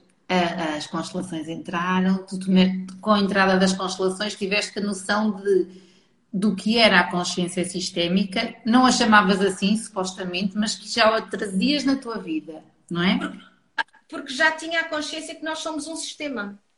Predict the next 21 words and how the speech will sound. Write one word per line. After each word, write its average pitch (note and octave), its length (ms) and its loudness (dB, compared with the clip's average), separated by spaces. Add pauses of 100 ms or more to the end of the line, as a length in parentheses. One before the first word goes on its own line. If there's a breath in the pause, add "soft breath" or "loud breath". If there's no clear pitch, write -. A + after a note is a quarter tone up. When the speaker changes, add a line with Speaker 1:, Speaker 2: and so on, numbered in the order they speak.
(260)
Speaker 2:
não A3 100 -4
é? C4+ 240 -4
Speaker 1:
Isso. G#3+ 320 2
Speaker 2:
Tudo, - 260 -4 (800)
que B3+ 100 -8
nós E4 200 0
já D4+ 100 -4
somos, C4+ 320 -10
nós D4+ 200 -6
somos C4 280 -10
um A3+ 120 -8
sistema. E3+ 580 -14 (1500)
Somos A#3+ 220 0
o B3 120 2
nosso C4+ 260 2
sistema A#3+ 360 -4
de A3+ 80 -4
origem, D#4 540 -4
mas C#4 160 -8
também C4 380 -6
para... B3+ 340 -4